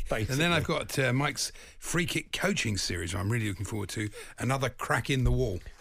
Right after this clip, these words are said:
Speaker 2: Okay, that's very good. Uh, now, as we said, remember the time of day.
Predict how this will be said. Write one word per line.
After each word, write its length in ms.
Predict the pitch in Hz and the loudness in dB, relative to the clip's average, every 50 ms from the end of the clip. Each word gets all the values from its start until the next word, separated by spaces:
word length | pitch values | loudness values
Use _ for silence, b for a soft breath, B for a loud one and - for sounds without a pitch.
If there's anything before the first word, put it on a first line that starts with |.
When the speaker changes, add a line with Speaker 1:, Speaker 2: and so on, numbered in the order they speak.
| B B | B B
Speaker 2:
Okay, 420 | 123 135 160 - - 156 151 170 | 2 2 2 4 6 6 6 6
that's 180 | 160 156 135 - | 4 2 2 0
very 180 | - 156 151 147 | 0 0 0 0
good. 400 | 110 - 175 180 190 151 156 - - - | 0 0 0 0 0 -2 -4 -6 -8 -4
Uh, 160 | - 160 165 165 | -2 -2 -2 0
now, 240 | 180 185 170 151 | 0 0 0 0
as 140 | 147 131 - | 0 -2 -2
we 60 | 165 127 | -2 -2
said, 260 | - 135 107 92 - b b b b b b b b b b b b _ _ _ _ _ _ - | -2 -2 -2 -2 -6 b b b b b b b b b b b b _ _ _ _ _ _ -2
remember 340 | 165 185 214 226 220 185 175 | 0 4 4 4 4 4 2
the 120 | 151 139 | 2 2
time 300 | - - 139 135 127 120 | 2 2 2 2 2 2
of 80 | 117 101 | 0 2
day. 360 | 120 110 98 87 85 78 - | 0 0 0 0 -2 -4 -6